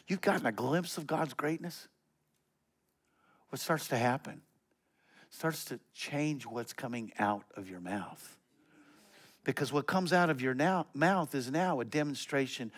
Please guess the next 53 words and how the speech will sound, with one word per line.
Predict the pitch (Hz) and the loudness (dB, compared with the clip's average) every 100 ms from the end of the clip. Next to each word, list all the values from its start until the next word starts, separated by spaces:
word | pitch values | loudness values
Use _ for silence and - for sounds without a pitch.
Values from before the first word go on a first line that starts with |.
| - - | -12 -4
of | 131 | -2
the | 123 | -2
power | 123 139 127 | 4 4 6
of | 117 | 2
God. | 117 156 101 95 - - - - | 4 4 4 0 -8 -14 -12 -4
Did | 151 | 8
that | 196 190 | 10 10
mountain | 160 190 190 160 | 10 8 8 4
move | 156 202 | 4 4
just | 156 170 - | 2 -2 2
'cause | 151 123 | 0 2
you | 185 | 2
needed | 196 196 185 | 2 4 4
it | 190 | 4
to | 196 | 4
move, | 175 190 208 180 - - | 2 4 2 0 -8 -2
or | - | 2
did | 147 156 | 6 8
it | 139 131 | 8 6
move | 127 160 185 | 4 4 4
so | 135 147 | 4 0
somebody | 123 147 143 131 123 | 0 2 4 6 6
else | 143 120 - - - - _ _ _ _ _ _ _ _ _ _ _ _ _ _ _ - - - - _ | 6 2 -4 -8 -10 -14 _ _ _ _ _ _ _ _ _ _ _ _ _ _ _ -20 -20 -20 -20 _
could | - 120 | -4 0
believe? | 110 92 87 - - - _ _ _ _ _ _ _ _ - | 0 -2 -4 -10 -14 -18 _ _ _ _ _ _ _ _ -4
Amen? | 135 135 175 208 - _ _ _ _ _ _ - - | -2 2 2 0 -4 _ _ _ _ _ _ 0 8
And | 180 | 8
when | 180 202 | 10 8
it's | 165 | 6
so | - - 196 | 2 4 4
somebody | 156 220 190 175 165 | 4 4 8 8 8
else | 180 240 - | 8 6 4
can | 170 | 2
believe, | 143 147 - | 4 4 2
a | 180 202 | 4 6
lot | |
of | 233 | 8
times | 233 175 | 8 8
when | 196 | 8
I'm | 214 | 10
looking | 214 190 | 10 10
at | 175 | 12
that | 170 | 10
saying, | - 139 101 | 10 2 2
"Man, | 143 160 | 2 4
I | 165 | 6
got | 147 | 4
some | - 117 | 2 -2
mountains | 139 113 | 0 2
I | 143 | 2
gotta | 147 107 | 4 2
get | 113 | 0
moved | 104 139 - | 0 -2 -4